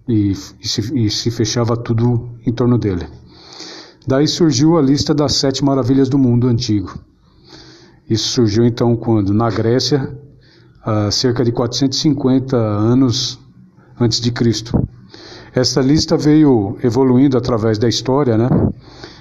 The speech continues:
Até chegar, é, ao, ao oficialmente conhecida por nós, que foi estabelecida por Gregório de Tours,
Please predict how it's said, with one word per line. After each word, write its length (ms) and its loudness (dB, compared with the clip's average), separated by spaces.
Até 260 -4
chegar, 460 2
é, 320 2
ao, 460 0
ao 80 0
oficialmente 640 0
conhecida 420 0
por 180 -2
nós, 440 -2
que 120 -8
foi 1200 2
estabelecida 640 0
por 200 2
Gregório 520 2
de 120 0
Tours, 600 0